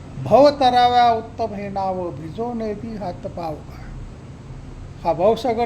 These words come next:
तारून जाताना आपल्याला कुठले संकट येत नाही, कुठं आपण अडकत नाही.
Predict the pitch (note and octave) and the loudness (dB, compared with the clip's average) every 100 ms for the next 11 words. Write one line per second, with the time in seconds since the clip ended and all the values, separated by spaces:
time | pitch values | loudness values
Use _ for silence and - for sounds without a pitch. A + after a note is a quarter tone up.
0 | A3+ G#3+ F#3+ F#3+ F#3 F3 F3+ F#3+ A#3 G#3 | 2 2 2 0 -2 0 -4 -4 -2 -2
1 | F#3+ G3 G3 - - G3 G3 G3 E3+ G#3+ | -4 -6 -6 -10 -10 -10 -6 -6 -6 -6
2 | G#3 G#3 G3 G#3+ G#3+ - - F3+ D#3+ E3 | -4 -6 -6 -8 -8 -10 -4 -4 -2 -4
3 | D#3+ E3 - G#3+ A#3 G#3 F3 G3 | -4 -4 -8 -10 -6 -6 -6 -8